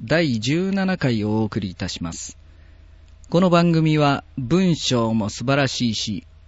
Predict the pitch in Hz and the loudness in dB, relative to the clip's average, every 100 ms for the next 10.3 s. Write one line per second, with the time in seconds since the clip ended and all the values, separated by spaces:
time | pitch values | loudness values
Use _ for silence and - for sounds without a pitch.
0 | - 127 147 151 143 139 135 123 127 139 | -2 2 2 2 2 2 0 0 0 2
1 | 135 - 120 113 110 110 110 127 139 135 | 2 2 0 0 0 0 0 0 2 0
2 | - 127 - - 113 107 101 113 107 104 | -2 -4 -4 -4 -2 -2 -2 -4 -2 -4
3 | 101 - 101 - - - - - - - | -4 -2 -4 -4 -12 -20 -20 -20 -20 -6
4 | 127 160 151 143 - 185 151 110 120 160 | -2 -2 0 -2 0 2 2 2 2 0
5 | 165 160 151 143 135 131 123 117 131 113 | -2 -2 -2 -2 0 0 0 0 -2 -2
6 | 110 104 98 90 - - - - - - | 0 -2 -2 -6 -10 -16 -20 -20 -20 -20
7 | - - - - - - - 262 214 135 | -20 -20 -20 -20 -20 -16 -2 2 4 4
8 | 135 147 123 131 123 120 113 - - 113 | 2 2 2 4 4 2 0 -6 -8 0
9 | 147 202 - 120 85 82 - - - - | 2 2 0 -2 -2 -8 -16 -20 -14 -6
10 | 110 - | -6 -6